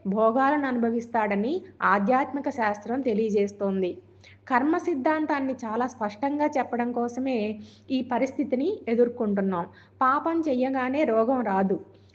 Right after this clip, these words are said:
పాపం పండినప్పుడే రోగం వస్తుంది. పుణ్యం చెయ్యగానే భోగం రాదు, పుణ్యం పండినప్పుడే భోగం వస్తుంది. ధ్యానం చెయ్యగానే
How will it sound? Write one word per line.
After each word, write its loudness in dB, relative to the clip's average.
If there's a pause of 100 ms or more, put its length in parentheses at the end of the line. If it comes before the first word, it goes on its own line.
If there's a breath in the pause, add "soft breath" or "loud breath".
(140)
పాపం 0
పండినప్పుడే 0
రోగం 2
వస్తుంది. 0 (320 loud breath)
పుణ్యం 2
చెయ్యగానే 2
భోగం 0
రాదు, -2 (300 loud breath)
పుణ్యం 2
పండినప్పుడే 0 (220 loud breath)
భోగం 4
వస్తుంది. 0 (300 loud breath)
ధ్యానం 2
చెయ్యగానే 0